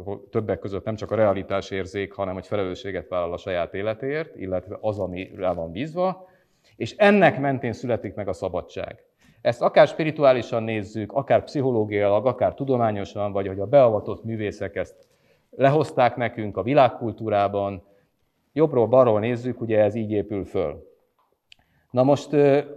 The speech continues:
ha valaki nézte a februári prognózisomat, akkor azt mondtam, hogy most a februári hónap előkészítette azt, ami most kezdődik, ezt a napfordulót. Tehát azt mondta, hogy február elejétől volt egészen mostanáig, nagyjából március huszonötödikéig, most ugye március huszonegyedik, huszadika van,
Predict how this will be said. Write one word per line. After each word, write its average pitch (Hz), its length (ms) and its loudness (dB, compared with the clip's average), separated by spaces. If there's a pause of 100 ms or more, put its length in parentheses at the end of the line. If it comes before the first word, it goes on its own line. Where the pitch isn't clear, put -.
ha 120 160 2
valaki 170 300 6
nézte 143 380 2
a 113 420 6 (160)
februári 127 500 6
prognózisomat, 131 880 -4
akkor 127 260 0
azt 156 180 2
mondtam, 131 420 0
hogy 110 180 -4
most 127 520 -2 (140)
a 101 80 -8
februári 143 760 4
hónap 131 460 0
előkészítette 110 920 -2
azt, 101 180 0
ami 98 120 -8
most 120 240 -4
kezdődik, 90 460 -6
ezt 90 160 -10
a 98 40 -10
napfordulót. 82 680 -8 (360)
Tehát - 160 -8
azt 156 80 -8
mondta, 127 180 -2
hogy - 80 -10
február 156 420 8
elejétől 127 920 2 (300)
volt 139 460 0
egészen 143 480 2
mostanáig, 113 760 2
nagyjából 117 400 2
március 120 420 -2
huszonötödikéig, 101 840 -6
most 107 180 -8
ugye 101 120 -4
március 104 400 -2
huszonegyedik, 95 600 -6
huszadika 98 420 -6
van, 131 260 -2